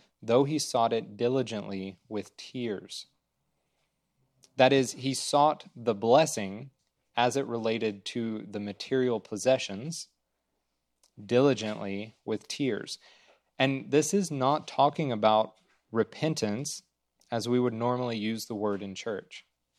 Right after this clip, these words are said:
This is not a repentance of sins, not a forgiveness of sins.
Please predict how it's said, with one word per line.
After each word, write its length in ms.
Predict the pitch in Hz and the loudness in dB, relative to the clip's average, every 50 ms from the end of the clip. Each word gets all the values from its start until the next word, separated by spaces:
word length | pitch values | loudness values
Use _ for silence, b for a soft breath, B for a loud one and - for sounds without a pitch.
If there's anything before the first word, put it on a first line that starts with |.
| b b b b b b | b b b b b b
This 140 | 123 113 | -6 -4
is 100 | 131 123 | -2 -2
not 200 | 127 143 143 151 | 0 2 2 2
a 40 | 147 | 2
repentance 640 | 143 131 117 - - 135 135 131 - 147 139 - - | 2 2 0 -2 -4 -6 -6 -4 -4 -6 -6 -4 -6
of 100 | 117 - | -6 -6
sins, 640 | - - - 120 117 127 143 156 165 - - - _ _ _ _ _ _ | -6 -6 -4 -4 -4 -4 -6 -6 -8 -10 -10 -12 _ _ _ _ _ _
not 160 | - 110 110 113 | -6 -4 -4 -4
a 40 | |
forgiveness 560 | - - 127 117 117 131 147 143 143 120 - - | -2 -2 -2 0 2 2 2 2 0 -4 -6 -6
of 120 | 104 - | -8 -8
sins. 420 | - - - - - - - - | -8 -8 -8 -10 -12 -14 -16 -18